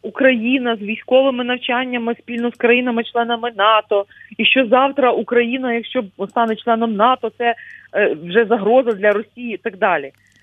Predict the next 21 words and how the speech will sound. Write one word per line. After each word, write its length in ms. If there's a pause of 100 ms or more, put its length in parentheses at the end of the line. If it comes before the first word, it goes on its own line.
(100)
І 80
що, 360
е, 220
власне, 600 (320)
ем, 600 (240)
ну, 140
зупин-, 580
намагається 480
Росія 300
зупинити 560
будь-який, 640 (380)
е, 520 (600)
прогрес 460 (160)
чи, 60
е, 140 (460)
рух 280
України 500
до 320 (300)
членства 320
в 60
нато. 360